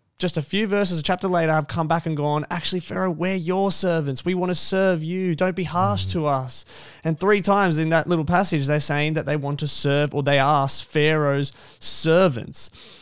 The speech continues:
Speaker 1: But the blood now here in chapter twelve is saying, actually, their, their, who they're serving, their allegiance has changed. This is no longer a house that is serving Pharaoh, but it's a house that has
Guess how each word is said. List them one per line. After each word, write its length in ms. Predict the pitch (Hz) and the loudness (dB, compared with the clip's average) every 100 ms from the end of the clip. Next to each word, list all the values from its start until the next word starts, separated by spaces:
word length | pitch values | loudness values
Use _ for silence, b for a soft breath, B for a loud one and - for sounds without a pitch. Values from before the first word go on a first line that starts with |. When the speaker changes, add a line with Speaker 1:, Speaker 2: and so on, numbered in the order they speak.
| B B - | B B -2
Speaker 1:
But 180 | 175 | 0
the 100 | 175 | 2
blood 420 | 147 170 220 269 196 | 0 2 2 2 0
now 240 | 185 175 | 0 0
here 320 | 165 196 190 | 0 -2 -2
in 80 | 170 | -2
chapter 300 | 185 165 139 | -4 -8 -10
twelve 600 | - - 196 180 127 135 - | -8 0 2 2 0 -6 -4
is 160 | 160 | -2
saying, 380 | - 151 151 156 b b b | 0 0 -2 -4 b b b
actually, 840 | 208 233 - - 180 139 117 113 139 b b b - | -4 -4 -2 -2 0 -4 -4 -8 -10 b b b -2
their, 240 | 165 170 | 2 2
their, 420 | 160 175 175 160 - | 2 4 6 4 0
who 220 | - 226 233 | 2 2 4
they're 180 | 214 | 4
serving, 460 | 180 - 196 190 151 | 2 0 0 0 0
their 160 | 147 151 | -2 -2
allegiance 640 | 147 151 202 175 147 139 | -2 -2 -2 0 -2 -2
has 380 | - - 139 147 | -6 -2 -2 -2
changed. 440 | - 170 180 151 | -4 -2 -2 -2
This 160 | 147 175 | -2 -2
is 120 | 165 | -2
no 200 | 165 175 | 0 0
longer 380 | 190 175 180 160 | 0 0 0 0
a 80 | 139 | -2
house 560 | 127 156 139 127 - - B B | 0 -2 -2 -2 -4 -6 B B
that 140 | 151 147 | -2 -2
is 120 | 135 | 0
serving 420 | - 147 147 139 | 0 0 0 -2
Pharaoh, 540 | - - 175 170 127 | -4 0 2 2 0
but 120 | 127 139 | -2 -4
it's 140 | 139 | -4
a 60 | 151 | -4
house 320 | 156 170 175 | 0 0 0
that 100 | 135 | -2
has 160 | 131 | -2